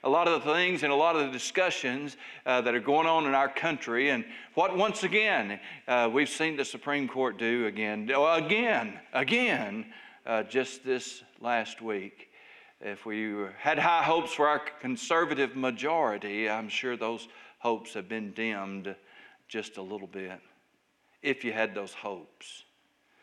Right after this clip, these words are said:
I didn't have much, to be honest with you, but, uh, it's a sad thing when a nation loses its concept of the sanctity of life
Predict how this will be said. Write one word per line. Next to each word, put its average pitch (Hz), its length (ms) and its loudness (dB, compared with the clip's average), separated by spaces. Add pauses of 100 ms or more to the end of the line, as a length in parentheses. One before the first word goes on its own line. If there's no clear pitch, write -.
(240)
I - 80 -8
didn't 98 200 -10
have 98 220 -6
much, 90 240 -12
to - 100 -12
be 98 100 -10
honest 92 320 -8
with 85 200 -16
you, 85 140 -16
but, 90 300 -16
uh, 90 200 -16 (1800)
it's - 140 -16
a - 40 -8
sad 147 420 0
thing 104 460 -6 (680)
when 113 100 -8
a 98 60 -8
nation 117 760 -2 (320)
loses 120 920 -4 (240)
its - 460 -8
concept 107 800 -6
of 104 100 -14
the 90 80 -16
sanctity 123 800 -8
of 104 180 -16
life 95 640 -8